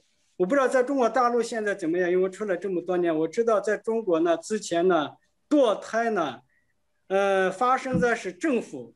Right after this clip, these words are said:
那时候计划生育，很多呢，就是发生在堕胎，公开的呢，呃，政府呢，因为计划生育，你怀孕后，政府呢，他的迫使你去，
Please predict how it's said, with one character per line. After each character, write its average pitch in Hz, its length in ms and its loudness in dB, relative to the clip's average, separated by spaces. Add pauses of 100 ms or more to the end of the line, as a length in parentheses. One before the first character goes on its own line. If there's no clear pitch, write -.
那 220 180 0
时 208 140 -6
候 202 120 0
计 208 220 -4
划 214 220 0
生 220 340 -2
育， 208 420 -2 (480)
很 170 200 0
多 202 120 2
呢， 180 220 0
就 170 160 -6
是 156 80 -8
发 175 180 -2
生 175 160 -4
在 170 160 0
堕 170 240 0
胎， 151 160 -4
公 214 300 0
开 202 240 0
的 180 140 0
呢， 139 240 -6 (400)
呃， 156 180 -2
政 196 220 0
府 175 120 -6
呢， 151 120 2
因 185 160 4
为 185 80 4
计 190 120 -4
划 190 220 0
生 190 220 0
育， 185 160 2
你 131 120 -8
怀 165 240 0
孕 190 200 2
后， - 340 -2 (240)
政 220 180 2
府 156 140 -2
呢， 147 180 4 (280)
他 - 160 -2
的 175 120 2
迫 202 500 2
使 170 340 0
你 135 180 0
去， 139 400 -2